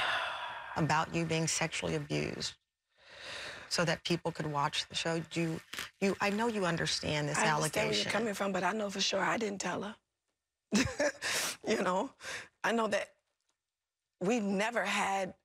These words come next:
Speaker 2: a one-on-one conversation. And so when that came out, I was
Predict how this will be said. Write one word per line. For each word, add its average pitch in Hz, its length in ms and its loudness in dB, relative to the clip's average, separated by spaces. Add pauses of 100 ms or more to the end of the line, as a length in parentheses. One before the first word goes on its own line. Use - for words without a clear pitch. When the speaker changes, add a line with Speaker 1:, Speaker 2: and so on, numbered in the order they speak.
(260)
Speaker 2:
a 175 80 0
one-on-one 185 560 0
conversation. 185 920 -4 (1300)
And 202 180 2
so 185 460 0 (1200)
when 190 140 2
that 214 180 0
came 220 300 2
out, 233 180 2
I 226 120 0
was 226 380 0